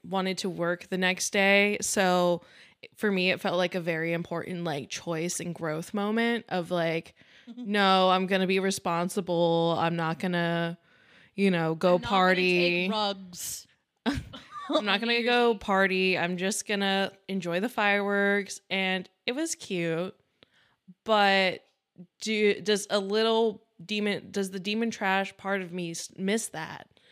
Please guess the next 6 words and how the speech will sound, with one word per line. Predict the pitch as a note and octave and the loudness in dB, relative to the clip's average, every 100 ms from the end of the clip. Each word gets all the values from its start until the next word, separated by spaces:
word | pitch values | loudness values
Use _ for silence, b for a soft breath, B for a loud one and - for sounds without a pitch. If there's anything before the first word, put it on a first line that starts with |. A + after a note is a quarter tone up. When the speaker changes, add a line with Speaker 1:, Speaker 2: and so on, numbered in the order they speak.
| b b | b b
Speaker 1:
of | F3+ E3+ | -10 -4
getting | F#3 F#3 | -4 -4
zooted? | F3+ A#3 - | -2 -2 -2
Absolutely. | F3 - E3+ E3 - F2 - F#3+ _ _ _ _ _ _ _ _ _ _ _ _ | -6 -6 -8 -8 -8 -10 -12 -14 _ _ _ _ _ _ _ _ _ _ _ _
Absolutely. | - F3 - D#3 - - - G3 | -10 -10 -10 -12 -12 -12 -12 -14
Speaker 2:
Yeah. | G#3+ | -20